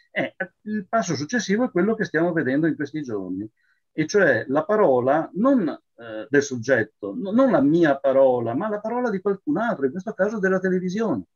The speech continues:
La televisione ha detto che c'è questa cosa terribile, dobbiamo stare in casa, dobbiamo limitarci, dobbiamo mettere la mascherina, dobbiamo soprattutto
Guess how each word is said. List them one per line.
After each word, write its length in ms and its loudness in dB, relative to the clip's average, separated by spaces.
La 80 -14
televisione 460 4
ha 40 6
detto 320 0
che 100 -20
c'è 140 -4
questa 240 -18
cosa 300 -10
terribile, 640 -2
dobbiamo 300 2
stare 240 0
in 160 0
casa, 360 0
dobbiamo 300 0
limitarci, 720 0
dobbiamo 320 -2
mettere 300 -2
la 80 0
mascherina, 800 2
dobbiamo 340 0
soprattutto 720 -2